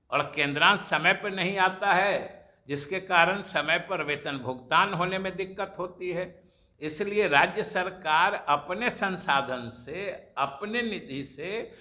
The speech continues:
उतनी राशि केंद्रांश की भी भरपाई करके शिक्षकों को ह-, का हम वेतन भुगतान करते हैं और वो केंद्रांश काफ़ी विलंब से बाद में आता है।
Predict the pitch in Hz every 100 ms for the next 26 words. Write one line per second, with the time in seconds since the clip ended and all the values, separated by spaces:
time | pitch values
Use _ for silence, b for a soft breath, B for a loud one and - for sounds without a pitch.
0 | B B - 156 147 175 196 226 185 170
1 | 165 - 214 - 165 165 143 151 185 220
2 | - - 180 180 208 185 147 156 156 151
3 | 147 170 214 - 175 156 160 185 202 -
4 | 165 - 151 - 175 180 196 175 170 -
5 | - 160 156 147 147 143 185 175 175 -
6 | 180 185 185 180 185 - 190 180 196 B
7 | B B 151 185 185 196 - - 160 160
8 | 156 170 202 226 - - 175 180 - 220
9 | 208 160 165 196 208 - 190 131 135 151
10 | 175 175 175 175 185 175 165 -